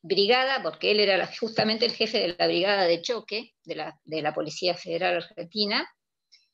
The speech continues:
porque, y tuvimos que salir como si nos estuviéramos escapando, tipo, eh, el programa de protección a testigos,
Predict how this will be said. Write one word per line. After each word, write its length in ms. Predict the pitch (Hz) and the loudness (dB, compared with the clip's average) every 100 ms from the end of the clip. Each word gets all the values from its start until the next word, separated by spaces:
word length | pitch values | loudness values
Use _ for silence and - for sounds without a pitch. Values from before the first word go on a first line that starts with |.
| _ _ | _ _
porque, 520 | - 202 208 220 180 - | 2 2 4 2 2 -2
y 140 | 202 | -2
tuvimos 280 | 214 254 302 | 0 2 0
que 80 | 240 | 0
salir 420 | 220 233 294 320 | 2 2 2 0
como 180 | 208 196 | -4 -4
si 140 | - | -4
nos 160 | 190 - | -6 -6
estuviéramos 560 | 170 196 208 226 226 | -6 0 2 2 -2
escapando, 580 | - - 180 - 220 226 | -6 -6 -4 -2 -2 -2
tipo, 320 | 214 - 196 - | -6 -2 -2 2
eh, 280 | 165 156 | 2 2
el 120 | 156 151 | -2 -2
programa 340 | 160 180 202 | 0 2 0
de 80 | 196 | -2
protección 440 | 160 165 - 185 | -2 -4 -4 -4
a 80 | 185 | -6
testigos, 800 | 180 - 220 220 202 226 - | -8 -4 -4 0 2 0 -2